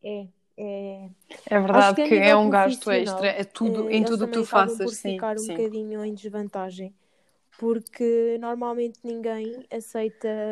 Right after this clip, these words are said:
Speaker 1: um surdo, por exemplo, a trabalhar ao público. Eles normalmente, os surdos tentam sempre arranjar trabalhos, eh, em armazéns,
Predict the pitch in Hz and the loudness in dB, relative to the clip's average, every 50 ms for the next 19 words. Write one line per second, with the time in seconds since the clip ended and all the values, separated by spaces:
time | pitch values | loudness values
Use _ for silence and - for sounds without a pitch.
0 | 214 214 220 220 214 214 214 - - - 240 226 226 208 214 233 220 - 233 226 | -6 -6 -8 -8 -8 -8 -10 -12 -10 -4 -2 -2 -2 -2 -4 -8 -8 -6 -6 -6
1 | 220 208 220 220 220 - 226 214 226 220 214 214 214 214 214 208 208 208 208 - | -4 -2 -4 -4 -2 -2 -4 -4 -4 -2 -2 0 0 0 0 -2 -4 -4 -6 -6
2 | 208 180 165 156 170 165 _ _ _ _ _ _ _ _ _ _ _ _ _ _ | -10 -12 -12 -12 -16 -16 _ _ _ _ _ _ _ _ _ _ _ _ _ _
3 | _ _ _ _ _ _ _ - 220 220 214 220 233 233 233 233 233 233 233 233 | _ _ _ _ _ _ _ -6 -4 -4 -2 -2 -4 -2 -2 -2 -4 -2 -4 -4
4 | 254 254 269 254 247 - - 247 240 214 - - - - 240 226 226 247 226 - | -4 -4 -6 -8 -10 -8 -8 -8 -8 -8 -10 -12 -8 -6 -6 -4 -4 -6 -4 -4
5 | 247 233 220 233 208 220 226 226 220 226 220 214 - 226 220 208 220 226 220 220 | -4 -4 -6 -8 -8 -6 -8 -6 -6 -6 -8 -6 -6 -6 -6 -4 -4 -4 -4 -4
6 | 220 220 226 247 247 - - - - - 226 233 233 233 233 233 233 - 202 220 | -4 -6 -6 -8 -10 -10 -14 -20 -12 -8 -6 -4 -4 -2 -2 -2 -4 -4 -4 -6
7 | 214 208 208 208 208 220 226 220 220 254 247 247 247 247 247 247 247 - - - | -6 -6 -6 -6 -4 -4 -4 -2 -2 -2 0 0 -2 -4 -4 -6 -10 -12 -14 -20
8 | - | -20